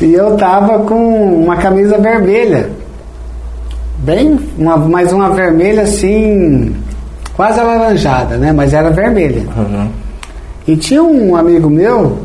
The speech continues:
Speaker 1: que ele tinha, ele veio com óculos vermelho. Daí falaram assim: "Olha só, vai, vai ficar bonito, né? Coloca esse óculos com essa camisa vermelha." E eu peguei e coloquei, né? Só pra brincar, né?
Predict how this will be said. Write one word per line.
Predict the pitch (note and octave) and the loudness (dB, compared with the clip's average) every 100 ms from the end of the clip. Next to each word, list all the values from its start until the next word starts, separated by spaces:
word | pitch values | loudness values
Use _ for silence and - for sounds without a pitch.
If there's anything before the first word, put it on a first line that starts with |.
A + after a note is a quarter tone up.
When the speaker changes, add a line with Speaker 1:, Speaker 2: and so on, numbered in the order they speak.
| - - | -14 -2
Speaker 1:
que | F3 | 0
ele | F3 | 0
tinha, | E3+ G3+ G#3+ F#3 C3+ - - - - - - | 0 0 2 2 0 -4 -8 -12 -14 -16 -2
ele | D#3 | 0
veio | E3+ G#3+ | 2 2
com | G3+ A3+ | 2 2
óculos | F#3+ A3+ G3+ D#3 - - - - - - - | 2 0 0 -2 -4 -8 -12 -12 -16 -14 -4
vermelho. | C#3 G3 G#3+ E3+ G3 F#3+ C3 G2+ - - - - - - - | 0 2 2 2 2 2 0 -2 -8 -12 -16 -16 -14 -14 -4
Daí | C#3 D#3+ F3 | 0 2 2
falaram | F#3 F#3 F#3+ | 0 0 0
assim: | F#3 G#3 | -2 0
"Olha | G3 A#3+ C#4+ | 2 2 2
só, | C#4+ C4+ C4 | 2 0 2
vai, | G#3 F3+ D3 | 2 2 2
vai | C3+ D#3 E3+ | 2 2 0
ficar | E3+ G#3+ | 0 0
bonito, | A#3 D4 C4+ B3+ G3 | 2 4 2 2 0
né? | G3 A#3 A#3 - - - - - - | 0 0 -2 -8 -16 -18 -20 -20 -8
Coloca | F3+ A3 | -2 0
esse | - - | 0 0
óculos | A#3 A#3 A#3 | 0 0 -2
com | A3 | -2
essa | G3+ | -2
camisa | G#3+ G#3+ G#3+ | 0 2 2
vermelha." | G#3+ A3 F3+ D#3 C3 A2+ - - - - - - - - | 2 2 2 2 0 -2 -10 -18 -20 -20 -20 -20 -18 -2
E | F#3 | -2
eu | A#3 | 2
peguei | A#3 B3+ | 2 2
e | |
coloquei, | C4+ C#4+ C4+ C#4 C#4+ | 2 0 2 2 2
né? | A3 | 0
Só | G#3 A#3+ | 0 0
pra | C4 | 2
brincar, | B3+ B3+ B3 G#3+ G3+ | 2 2 2 0 0
né? | G3 G#3+ | 0 0